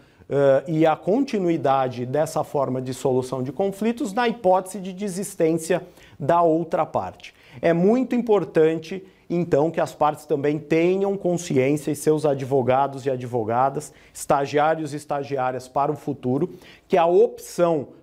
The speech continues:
pela arbitragem é uma opção que não admite, posteriormente, uma desistência unilateral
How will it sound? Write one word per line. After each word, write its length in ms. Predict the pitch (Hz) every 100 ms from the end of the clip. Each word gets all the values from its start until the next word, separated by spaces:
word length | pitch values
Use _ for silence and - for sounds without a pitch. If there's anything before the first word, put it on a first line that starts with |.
| _
pela 300 | 185 202 208
arbitragem 840 | 160 131 127 - 120 127 160 190 208 _
é 140 | - 151
uma 220 | 175 170
opção 580 | 175 175 - 160 170 185
que 180 | 196 196
não 480 | 160 156 170 202
admite, 640 | 220 208 202 170 143 143 160
posteriormente, 1200 | 151 220 240 240 - 156 170 190 156 160 170 190 - - -
uma 320 | 196 196 190
desistência 960 | 170 180 180 - - 160 170 165 180 160 - - -
unilateral 1300 | 196 214 208 202 190 185 196 190 139 131 156 151